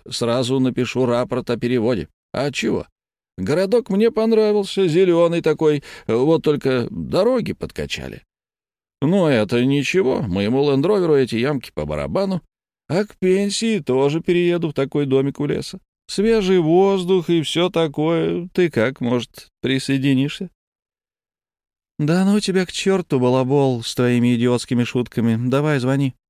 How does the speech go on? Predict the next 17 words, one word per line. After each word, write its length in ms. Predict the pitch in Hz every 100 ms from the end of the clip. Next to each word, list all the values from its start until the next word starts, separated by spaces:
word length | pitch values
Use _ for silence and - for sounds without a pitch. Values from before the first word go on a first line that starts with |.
| _ -
кивнула 400 | 98 101 95 87
я 240 | 101 135
на 160 | 120 117
кнопку 420 | 117 113 - 101
видеодомофона. 920 | 101 95 90 85 82 80 65 62 - _ _ _ _ _ _ _
Суходольский 800 | - 117 127 139 214 - 180 175 -
уже 300 | 139 170 160
минуты 500 | 135 147 160 139 117
две 380 | 104 156 180
жал 280 | 104 117 143
на 160 | 117 107
кнопку, 480 | 107 143 165 - 127
но 220 | 143 143
тщетно. 640 | - - 180 - - - -
Стало 320 | - 156 165
понятно, 440 | 143 156 170 -
что 320 | 107 - 101